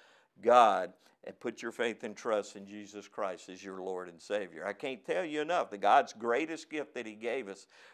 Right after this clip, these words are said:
was Jesus Christ. And so we have that assurance of knowing that, but God became visible to us, and we actually saw it, and we have it recorded in his word.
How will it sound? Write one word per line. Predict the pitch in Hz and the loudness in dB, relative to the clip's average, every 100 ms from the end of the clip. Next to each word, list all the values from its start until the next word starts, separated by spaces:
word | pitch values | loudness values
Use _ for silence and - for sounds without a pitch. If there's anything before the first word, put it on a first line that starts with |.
| - | -8
was | 104 101 | -6 -6
Jesus | 98 113 104 101 95 | -6 -6 -6 -10 -12
Christ. | - 123 117 90 85 - - - | -4 0 0 0 -6 -20 -20 -10
And | 98 101 | -6 -6
so | - 120 120 - - - | 2 4 6 2 -10 -16
we | - 110 | -6 -4
have | 104 - 143 147 131 | -4 0 4 4 4
that | 135 131 | 2 2
assurance | 117 - 123 107 - | -2 -6 -4 -6 -8
of | 98 | -12
knowing | 98 107 117 110 87 - _ - _ 98 | -8 -2 -2 -2 -6 -14 _ -20 _ -2
that, | 110 110 - - 95 | 4 4 2 -8 -16
but | - 101 | -16 -6
God | 113 131 143 | 0 2 2
became | 135 120 151 131 110 92 - _ 101 | -2 -6 -6 -4 -8 -14 -20 _ -8
visible | 117 175 147 113 90 | -4 -2 -4 -8 -10
to | 90 | -12
us, | - - - - - | -16 -18 -20 -20 -16
and | 104 | -12
we | 95 95 | -10 -8
actually | 113 123 120 110 104 | -6 -6 -6 -8 -8
saw | 98 - 139 | -6 0 2
it, | 135 | 2
and | 107 | 0
we | 104 | -4
have | 117 117 | -4 -4
it | 76 | -4
recorded | 98 - - 139 135 127 | -6 -8 -4 -4 -2 -6
in | 117 113 | -8 -10
his | 98 | -12
word. | 101 107 127 123 | -12 -6 -4 -4